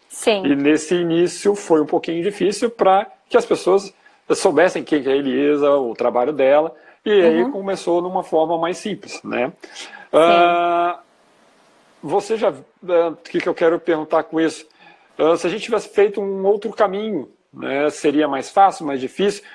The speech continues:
Speaker 2: O que que você poderia ter feito para que, ah,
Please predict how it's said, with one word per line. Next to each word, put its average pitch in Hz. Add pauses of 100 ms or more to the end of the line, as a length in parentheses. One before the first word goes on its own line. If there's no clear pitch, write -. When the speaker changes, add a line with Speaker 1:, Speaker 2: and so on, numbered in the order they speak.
Speaker 2:
O 151
que 202
que -
você 208
poderia 170
ter 165
feito 180
para 175
que, 175 (380)
ah, 165